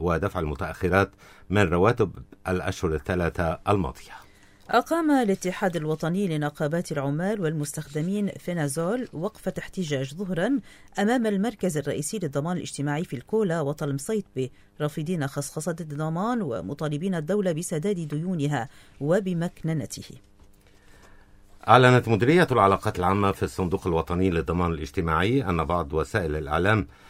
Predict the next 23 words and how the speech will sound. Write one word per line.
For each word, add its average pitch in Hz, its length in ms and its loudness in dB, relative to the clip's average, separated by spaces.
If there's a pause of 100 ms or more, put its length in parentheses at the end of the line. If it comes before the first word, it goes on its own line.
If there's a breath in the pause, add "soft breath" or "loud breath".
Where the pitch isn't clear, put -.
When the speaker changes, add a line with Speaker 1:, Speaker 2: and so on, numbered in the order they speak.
(260 loud breath)
Speaker 1:
تداول 117 440 8
في - 100 -4
الفترة 95 420 -2
الأخيرة 82 420 -2
موضوع 90 340 0
المتأخرات 82 800 -2
لمستشفى 78 460 -6
البترون 76 480 -4 (180)
على 82 340 2 (480 loud breath)
الجهات 90 520 -2
الحكومية 92 560 -4
الضامنة 110 480 2
ومن 90 220 4
بينها 92 480 0
الصندوق، 71 500 -4 (320 soft breath)
مشيرة 87 480 0
إلى 82 340 -2
أنه 73 300 -2
حرصاً - 300 -4
على 76 200 0
استمرارية 82 680 -2
العلاقة 82 340 -2
المميزة 90 680 0